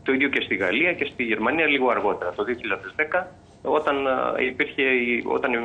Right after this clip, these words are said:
μεσολάβησε η ευρωπαϊκή κρίση χρέους. Στην Αμερική το δύο χιλιάδες οκτώ ξαναξεκίνησε αυτή η διαδικασία.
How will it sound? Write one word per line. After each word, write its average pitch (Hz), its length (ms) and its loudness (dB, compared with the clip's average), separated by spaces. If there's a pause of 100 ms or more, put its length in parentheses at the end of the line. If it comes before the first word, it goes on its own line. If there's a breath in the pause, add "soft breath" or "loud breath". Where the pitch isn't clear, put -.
(140)
μεσολάβησε 117 540 0
η 135 40 0
ευρωπαϊκή 117 460 -2
κρίση 107 320 -4
χρέους. 98 420 -2 (320)
Στην 110 180 2
Αμερική 107 340 0
το 117 120 0
δύο 120 140 2
χιλιάδες 110 380 0
οκτώ 98 480 0
ξαναξεκίνησε 104 760 -2
αυτή 85 200 -4
η 90 40 0
διαδικασία. - 760 -4